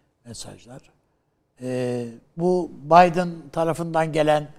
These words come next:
mesajlar da öyle karamsar şeyler değil. Yani işte Dışişleri Bakanlığı'na, e,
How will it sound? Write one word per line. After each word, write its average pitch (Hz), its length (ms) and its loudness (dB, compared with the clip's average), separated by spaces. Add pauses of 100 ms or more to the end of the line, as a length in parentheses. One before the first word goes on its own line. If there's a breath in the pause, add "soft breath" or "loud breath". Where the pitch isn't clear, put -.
(380 soft breath)
mesajlar 147 680 2
da 117 200 0 (1300 soft breath)
öyle 147 200 2
karamsar 165 540 0
şeyler 156 440 -4
değil. 160 180 -8
Yani 120 260 -2
işte 131 380 -4
Dışişleri 135 400 -6
Bakanlığı'na, 127 640 -6 (760 soft breath)
e, 120 320 -4